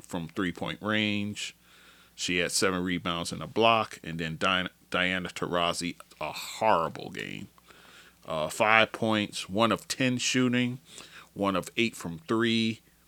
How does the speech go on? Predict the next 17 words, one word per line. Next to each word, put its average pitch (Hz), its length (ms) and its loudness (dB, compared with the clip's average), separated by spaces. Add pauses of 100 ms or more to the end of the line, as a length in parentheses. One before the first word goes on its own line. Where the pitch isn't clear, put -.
(380)
two 127 220 4
rebounds, 107 1000 4
two 107 200 2
assists, 95 520 2
and 80 140 -4 (160)
two 92 200 -2
steals. - 560 -4
So, - 420 -4 (640)
um, 65 600 -8 (1400)
definitely 131 800 6 (240)
not 113 480 4
good. 123 460 4 (280)
Um, 92 720 0 (1400)
so 117 560 10 (260)
they 117 180 8
brought 123 420 6
that 165 360 6